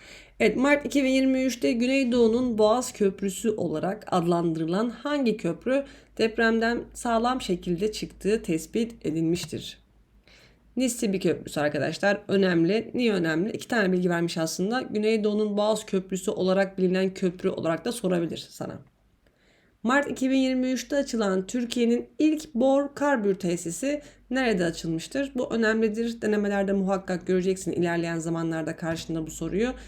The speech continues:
İnşallah da sınavda da gelir. Bandırma olacak.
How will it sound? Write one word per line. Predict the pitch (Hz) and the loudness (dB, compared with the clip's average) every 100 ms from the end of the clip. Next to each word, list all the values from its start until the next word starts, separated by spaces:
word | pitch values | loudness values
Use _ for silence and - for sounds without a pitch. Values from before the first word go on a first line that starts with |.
| - - | -14 -4
İnşallah | 214 180 170 170 165 - | -2 -2 -2 -2 -4 0
da | 165 - - - - | -2 -2 -12 -14 -12
sınavda | - 214 202 196 | -2 0 2 2
da | 185 | 2
gelir. | 175 180 269 269 - | 2 0 -2 -4 -14
Bandırma | 214 208 196 180 175 214 247 - | -2 2 2 2 2 0 -2 -4
olacak. | 180 170 165 147 - | -4 -4 -4 -6 -10